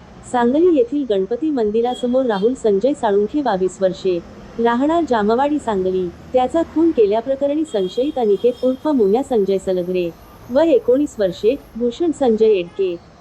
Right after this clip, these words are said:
वय सव्वीस वर्षे, गवळी गल्ली सांगली,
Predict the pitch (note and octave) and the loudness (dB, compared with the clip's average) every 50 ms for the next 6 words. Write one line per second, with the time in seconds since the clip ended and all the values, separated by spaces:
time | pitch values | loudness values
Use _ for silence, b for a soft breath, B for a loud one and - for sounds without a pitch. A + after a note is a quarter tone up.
0 | - - - A#3 B3 D4 E4 - - C4+ A#3 G#3 C4 D4+ - - A3+ G3 F3 F3 | -20 -14 -6 -4 -2 -2 -2 -2 -2 -4 -2 -2 -4 -4 -4 -2 -2 -2 -2 -2
1 | - - G#3 C4 D4+ - - - - G#3+ G#3 G3+ G#3+ B3+ D4+ D4 A#3+ A3+ G#3+ A3 | 0 0 0 0 0 -4 -10 -12 -4 0 2 2 4 2 2 2 2 2 2 0
2 | C4 C#4+ - - G3+ F#3 F#3 F3+ F3+ F#3+ A3 C4 | -2 -4 -6 -6 -6 -4 -4 -4 -4 -4 -4 -6